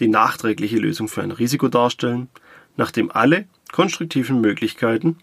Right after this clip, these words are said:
ausgeschöpft sind. Weiterhin sei an dieser Stelle noch erwähnt, dass beispielsweise die Maschinenrichtlinie vorschreibt, dass die benötigte Schutzausrüstung für den Betrieb der Maschine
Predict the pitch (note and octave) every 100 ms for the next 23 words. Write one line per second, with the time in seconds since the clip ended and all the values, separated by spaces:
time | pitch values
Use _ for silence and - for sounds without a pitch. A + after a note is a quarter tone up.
0 | _ _ C3 A2+ G2 F#2+ - - - -
1 | - _ _ _ _ _ _ _ _ _
2 | _ _ G#2+ A#2 C#3 D3 D3 C#3 _ -
3 | C#3 B2+ C3 C#3+ - C3 A#2 G#2+ F#2 G2+
4 | G#2 A2+ - _ - G#2+ - B2+ D#3+ E3+
5 | E3 C3+ C3 - G2 - B2 C3 A2+ -
6 | G2+ - - G#2+ - C3 - - _ _
7 | - - - - E3 D#3 C#3+ C3+ B2 B2
8 | A2 D3 D3 D3 - C#3 - C#3 A2+ G#2
9 | F#2 A#2 A2 D3 E3+ G#2 F#2+ - G#2+ G2